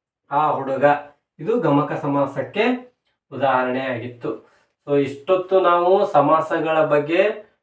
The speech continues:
ಡಿಸ್ಕಸ್ ಮಾಡಿದ್ವಿ. ಅಂದ್ರೆ ಉಳಿದಂತಹ ನಾಲ್ಕು ಭಾಗಗಳನ್ನ ನಾವು ಡಿಸ್ಕಸ್ ಮಾಡಿದ್ವಿ. ಹೋದ ಕ್ಲಾಸಲ್ಲಿ ಮೊದಲಿನ ನಾಲ್ಕು ಭಾಗಗಳನ್ನ ಡಿಸ್ಕಸ್ ಮಾಡಿದ್ವಿ.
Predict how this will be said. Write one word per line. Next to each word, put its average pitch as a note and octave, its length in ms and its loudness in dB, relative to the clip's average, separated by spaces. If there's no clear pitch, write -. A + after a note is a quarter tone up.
ಡಿಸ್ಕಸ್ - 340 -8
ಮಾಡಿದ್ವಿ. D3 340 0
ಅಂದ್ರೆ E3 300 4
ಉಳಿದಂತಹ D#3+ 680 0
ನಾಲ್ಕು D#3 840 0
ಭಾಗಗಳನ್ನ D#3 680 0
ನಾವು D#3 300 -4
ಡಿಸ್ಕಸ್ C#3+ 420 -6
ಮಾಡಿದ್ವಿ. D3 300 -2
ಹೋದ D3 300 0
ಕ್ಲಾಸಲ್ಲಿ D3+ 680 -2
ಮೊದಲಿನ D3 480 -4
ನಾಲ್ಕು D3 340 -2
ಭಾಗಗಳನ್ನ C#3+ 540 2
ಡಿಸ್ಕಸ್ C#3+ 360 -8
ಮಾಡಿದ್ವಿ. D3 580 -4